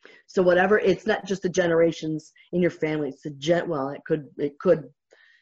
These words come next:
you know, fan out to that too, but it's also the generations that are in the workforce. So good for you.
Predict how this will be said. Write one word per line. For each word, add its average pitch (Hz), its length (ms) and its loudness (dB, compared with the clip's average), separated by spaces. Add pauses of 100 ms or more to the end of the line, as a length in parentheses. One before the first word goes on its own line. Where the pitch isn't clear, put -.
you 175 80 -4
know, 151 140 -2
fan 165 340 -2
out 175 220 -2
to 170 80 -8
that 147 240 -12
too, 190 180 -2
but 147 160 -2
it's 143 140 -10
also 165 260 -2
the 147 120 -8
generations 143 720 -6
that 139 140 -4
are 139 100 -6
in 139 100 -6
the 135 80 -6
workforce. 135 600 -10 (260)
So - 160 -12
good 190 220 -4
for 269 140 -2
you. 185 400 -2